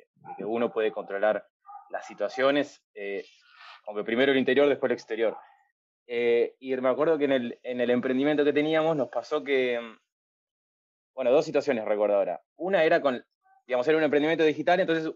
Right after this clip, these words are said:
una nos pasó con las herramientas que usábamos para, para promocionar nuestro emprendimiento. Eh, puntualmente era, eh, la plataforma de Facebook para hacer anuncios,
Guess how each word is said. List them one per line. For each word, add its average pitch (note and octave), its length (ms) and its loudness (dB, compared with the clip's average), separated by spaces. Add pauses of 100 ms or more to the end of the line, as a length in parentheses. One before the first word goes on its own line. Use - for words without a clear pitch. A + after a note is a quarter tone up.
una F#3 360 0 (260)
nos B2+ 100 -10
pasó C3+ 320 -2
con D3+ 360 2 (680)
las A#2 240 -2
herramientas C#3+ 460 2
que C#3+ 60 -8
usábamos D3 420 2
para, A#2 420 0
para A2 440 0
promocionar A2+ 400 -4
nuestro C3 180 -4
emprendimiento. B2+ 720 -2 (800)
Eh, G#2 280 -12 (220)
puntualmente B2+ 480 -2
era, A#2+ 420 2
eh, F#2 460 -12
la G#2 100 -8
plataforma A#2+ 400 -2
de A2+ 80 0
Facebook A#2+ 400 -4
para G2+ 160 -4
hacer A#2 180 -4
anuncios, C3+ 560 -4